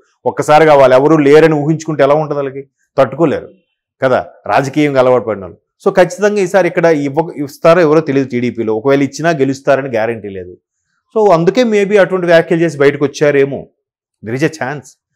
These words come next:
So ఎలాగో వచ్చారు కాబట్టి శత్రువుకు శత్రువు మిత్రువేగా, ఇంక ఉన్న ఆప్షన్ అదొక్కటే, జనసేనలోకి వెళ్ళడానికి లేదు. టీడీపీ జనసేన అలయన్స్ కాబట్టి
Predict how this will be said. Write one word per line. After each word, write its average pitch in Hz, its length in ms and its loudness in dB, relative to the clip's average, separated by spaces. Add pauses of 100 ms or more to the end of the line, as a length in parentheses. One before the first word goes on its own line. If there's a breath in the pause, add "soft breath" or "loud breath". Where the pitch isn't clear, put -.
(360)
So 254 80 -2
ఎలాగో 233 320 4
వచ్చారు 240 340 0
కాబట్టి 226 320 0
శత్రువుకు 233 460 0
శత్రువు 214 380 2
మిత్రువేగా, 131 600 0 (260)
ఇంక 170 140 -2
ఉన్న 180 180 2
ఆప్షన్ 175 380 0
అదొక్కటే, 147 360 0
జనసేనలోకి 160 520 0
వెళ్ళడానికి 147 360 0
లేదు. 101 360 -6 (600)
టీడీపీ 175 380 2
జనసేన 160 380 0
అలయన్స్ 127 360 -2
కాబట్టి 95 460 -8